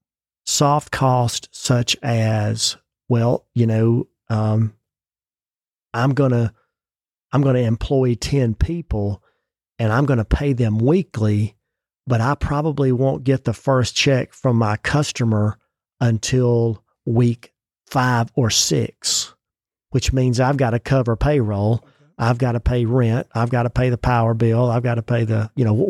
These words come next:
Speaker 1: w-, whatever for X amount of time before checks start rolling in from my customers.
Speaker 2: Right.
Speaker 1: Uh, so that we, we call that working capital. That's, that's the word for that term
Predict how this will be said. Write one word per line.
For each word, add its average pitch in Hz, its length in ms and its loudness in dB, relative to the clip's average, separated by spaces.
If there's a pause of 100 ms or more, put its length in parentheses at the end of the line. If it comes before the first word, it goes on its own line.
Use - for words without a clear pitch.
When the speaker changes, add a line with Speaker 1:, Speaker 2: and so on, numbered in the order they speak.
Speaker 1:
w-, - 60 0
whatever 123 540 0
for 123 420 0 (380)
X - 320 -2
amount 123 340 2
of 117 80 -2
time 117 480 0
before 120 840 0 (240)
checks - 360 0
start 127 320 -2
rolling 120 380 2
in 123 200 2
from 120 180 -2
my 107 220 0
customers. 123 800 -2
Speaker 2:
Right. 131 320 -2 (600)
Speaker 1:
Uh, 120 480 2 (500)
so 123 340 0 (100)
that - 160 -4
we, 143 140 0
we 139 160 2
call 139 340 -2
that 131 320 0 (160)
working 123 540 0
capital. 120 600 0 (440)
That's, 110 160 2
that's 117 220 0
the 127 100 0
word 120 280 2
for 123 140 0
that 113 340 0 (240)
term 131 480 0